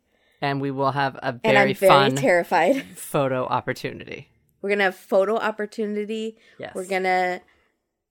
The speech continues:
Speaker 2: just walk around in all of ourselves, and people are gonna be able to see what we look like. And I'm really, really scared.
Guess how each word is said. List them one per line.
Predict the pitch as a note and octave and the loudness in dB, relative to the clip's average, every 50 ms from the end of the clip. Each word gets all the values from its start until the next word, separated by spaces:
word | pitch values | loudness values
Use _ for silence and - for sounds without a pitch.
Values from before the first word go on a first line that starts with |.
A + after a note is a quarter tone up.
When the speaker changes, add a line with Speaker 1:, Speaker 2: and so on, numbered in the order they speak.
| _ - | _ -16
Speaker 2:
just | F#3+ - G#3+ G3+ - - | -2 0 0 0 0 0
walk | F#3+ F#3 F3+ F3+ F3+ - | 0 2 2 2 0 0
around | G3 F#3+ F3+ F3+ F#3 F#3 F#3 - - - | 2 2 4 4 2 0 -2 -4 -4 -2
in | F#3+ F3+ F3 | -2 0 0
all | - F3 F3 F3 F#3 | 0 2 2 2 2
of | F#3 F3+ F#3+ | 0 0 2
ourselves, | F3 E3 E3+ E3 - - D3 C#3 A#2+ E2 - - - - - - - - | 2 2 2 0 0 0 0 0 0 -2 -4 -6 -8 -8 -8 -10 -8 -6
and | D#3+ F3 D3 | -6 -6 -6
people | - - F#3 F3 - E3+ | -4 -6 -4 -2 0 0
are | E3 | 0
gonna | E3+ F3 F3 E3 | -2 -2 -4 -2
be | E3+ | -2
able | E3+ D#3+ D#3 D#3 | -2 -2 -2 -4
to | |
see | - - E3+ | -4 -2 -2
what | D3 - | -2 -2
we | - D#3+ | -2 -4
look | C#3 - - | -4 -6 -6
like. | - F#2 F2 C#2 - _ - - _ _ - | -6 -6 -6 -6 -8 _ -18 -20 _ _ -6
And | F#3 E3+ | -4 -4
I'm | E3 E3+ E3+ F3 | -4 -4 -4 -2
really, | F3+ E3 D#3 E3 E3 E3 - - - | -2 -2 -2 -2 -4 -6 -10 -8 -4
really | F3 D3+ D#3 E3 | -4 -2 -2 -4
scared. | E3+ - - - C#3+ A2+ F2 - - - | -6 -8 -6 -4 -2 -2 -2 -4 -6 -12